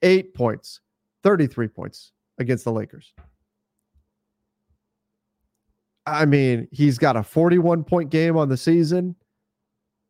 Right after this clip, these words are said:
This is his second highest. No, he's got a forty-five point game as well. So this is his tied for the third, no, fourth highest game. Okay, so he's got a few games, thirty-six points, another one. He's very streaky.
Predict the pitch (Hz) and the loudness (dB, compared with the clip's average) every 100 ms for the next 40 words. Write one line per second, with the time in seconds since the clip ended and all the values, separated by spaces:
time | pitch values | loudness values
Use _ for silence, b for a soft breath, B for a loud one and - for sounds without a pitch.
0 | _ - 151 - 175 165 156 151 151 147 | _ 0 0 2 -2 2 2 4 4 4
1 | 147 147 127 - - - - 156 - 190 | 4 2 0 -8 -12 -6 -2 -2 -2 -4
2 | 151 160 170 170 180 - 151 165 160 156 | -2 -2 0 0 0 0 2 2 2 0
3 | 131 - 156 135 147 143 135 120 123 117 | 0 0 0 0 0 0 -2 -4 -2 -2
4 | 110 - 120 117 110 _ _ _ _ 131 | -4 -2 0 0 -4 _ _ _ _ -4
5 | 180 185 180 165 160 156 151 147 135 - | -4 -2 -4 0 2 4 4 2 0 -6
6 | - _ _ _ _ _ _ _ _ - | -20 _ _ _ _ _ _ _ _ -4
7 | 180 190 214 196 - 175 147 - 160 160 | 2 4 4 0 -2 -2 -2 -2 0 2
8 | 170 170 165 196 208 185 226 - 143 123 | 2 0 0 -2 -2 2 2 2 0 0
9 | - 127 214 226 175 185 240 269 294 160 | -2 -2 -2 0 -2 0 -2 0 0 0
10 | 175 160 127 113 - 180 143 170 156 - | -2 0 0 0 0 0 0 -2 -4 -2
11 | 131 - 131 127 127 117 _ _ - _ | -4 -2 -2 0 0 -2 _ _ -20 _
12 | _ _ _ _ _ _ _ _ _ _ | _ _ _ _ _ _ _ _ _ _
13 | _ _ _ 131 135 107 135 156 156 160 | _ _ _ 2 2 4 2 2 0 0
14 | 147 180 | 0 -2